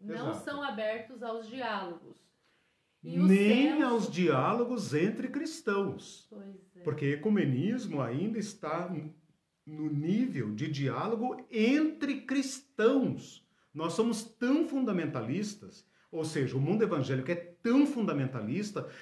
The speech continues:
Speaker 2: que não conversa entre si, né? Não conversa entre si, que dirá outras religiões, né?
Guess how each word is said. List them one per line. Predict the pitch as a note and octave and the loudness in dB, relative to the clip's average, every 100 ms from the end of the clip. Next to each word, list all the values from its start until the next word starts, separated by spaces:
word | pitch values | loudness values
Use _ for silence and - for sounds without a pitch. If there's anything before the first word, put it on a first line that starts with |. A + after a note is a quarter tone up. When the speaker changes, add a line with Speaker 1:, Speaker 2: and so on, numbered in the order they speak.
| - | -16
Speaker 2:
que | - G3 | -2 2
não | G3 B3+ C#4 | 4 4 2
conversa | A#3 C#3+ F3 A3+ - G3+ | 2 2 2 0 0 2
entre | G#3 C4 C4 C#4+ | 4 4 2 0
si, | C4 - - G3+ A#3+ A#3+ - - - _ _ _ _ _ _ _ | 0 -4 -2 6 8 8 4 -6 -18 _ _ _ _ _ _ _
né? | A#2 C3+ G#3+ G#3 | -10 -8 -8 -8
Não | C#3 F3+ A3 | -4 -2 0
conversa | G3+ D#3+ - A#3+ | 0 0 0 -4
entre | A#3+ | -6
si, | A3 F#3+ | -4 -6
que | - A3+ | -2 -4
dirá | G#3+ A#3+ F#3 D#3+ G#3 | -2 -2 0 0 0
outras | A3 A3+ A#3 | -2 -2 -4
religiões, | G#3+ A3 A3 B3+ G3+ F#3 C3+ - _ _ | -4 -4 -6 -6 -4 -6 -8 -16 _ _
né? | C3+ | -18